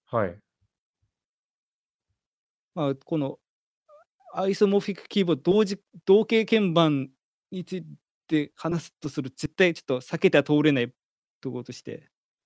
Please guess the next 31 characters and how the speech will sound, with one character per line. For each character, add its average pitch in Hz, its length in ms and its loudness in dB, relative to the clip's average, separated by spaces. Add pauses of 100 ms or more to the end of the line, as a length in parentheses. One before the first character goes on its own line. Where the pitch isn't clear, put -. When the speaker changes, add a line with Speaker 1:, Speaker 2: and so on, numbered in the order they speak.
(880)
Speaker 2:
あ 120 120 -16
の、 120 120 -10
六 151 220 0
角 - 180 -2 (120)
形 202 500 6 (180)
の 190 320 -4 (540)
や 190 140 -2
つ 156 80 -8
が 131 80 -4
こ 123 320 -2
う、 - 80 -20
バ 160 320 4
ー - 20 -20
っ - 40 -20
と 117 280 -6 (460)
並 151 360 4
ん 147 40 2
で 147 80 2
る 147 80 2
よ 135 80 2
う - 20 -6
な。 107 320 -14 (3000)
Speaker 1:
六 113 180 -10 (160)
角 151 360 -4
形？ - 260 -20 (220)
Speaker 2:
あ 143 320 -4
の、 120 460 -10 (1800)
説 180 380 -8
明 196 240 -2
難 185 400 -2
し - 100 -10